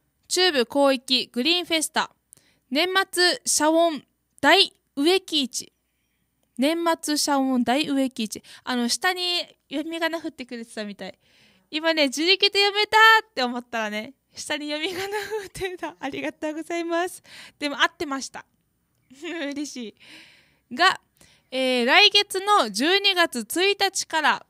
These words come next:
沖縄市農民研修センターにて開催されますよ。ぜひ遊びに来てねって。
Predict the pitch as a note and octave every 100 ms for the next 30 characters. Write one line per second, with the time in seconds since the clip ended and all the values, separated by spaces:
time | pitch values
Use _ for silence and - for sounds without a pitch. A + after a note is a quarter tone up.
0 | _ _ _ _ _ _ _ _ C4+ -
1 | F4+ F4+ F4+ B3 D4 F4+ F4+ E4+ F#4 F#4+
2 | F#4 F4+ - G4+ G#4+ F#4 F4 F#4 G4+ F#4+
3 | D#4+ D4+ C#4+ D4+ D4+ D#4+ F4 - D#4+ F4+
4 | F#4 F4+ E4+ C4+ C4+ D4 E4 F4 - F4+
5 | F4 F4+ F#4+ F#4+ - -